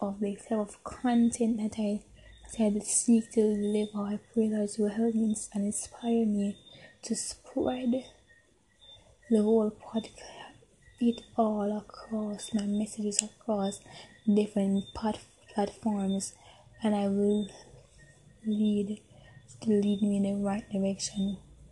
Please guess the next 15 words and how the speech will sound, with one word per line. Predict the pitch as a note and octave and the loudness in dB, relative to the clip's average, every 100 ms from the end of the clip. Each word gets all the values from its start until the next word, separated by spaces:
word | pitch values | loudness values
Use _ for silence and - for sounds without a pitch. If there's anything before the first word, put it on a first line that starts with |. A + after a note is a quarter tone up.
| _ - A3 | _ -8 -2
I | |
never | G3+ G3+ G#3 | 0 2 -2
take | - - | -4 -4
my | G3 G3 G#3 | -4 -2 -2
mighty | G3+ G3 G3+ A3+ | -2 -2 -4 -2
wings. | G#3 G3 - | -2 -2 -6
In | - - - - - - - - | -16 -20 -20 -16 -14 -12 -10 -8
Jesus' | A3 - G#3+ | -6 -4 -2
name | G3+ | 0
I | G3+ G#3+ - | 0 -2 -4
pray, | G#3 G3 | -2 0
amen. | G3 G3 G3+ G#3 - - - - - - - - - - - - - - - _ - - - - - - - - - | 0 0 -2 -4 -6 -14 -14 -16 -18 -20 -20 -20 -20 -20 -20 -20 -20 -20 -20 _ -20 -20 -20 -20 -14 -12 -10 -10 -6
Wanna | C4 B3+ B3 | -4 -2 -2
sleep, | - C4 B3 C#4+ | -4 -4 -4 -4
man? | B3 A3+ A3 | -6 -8 -10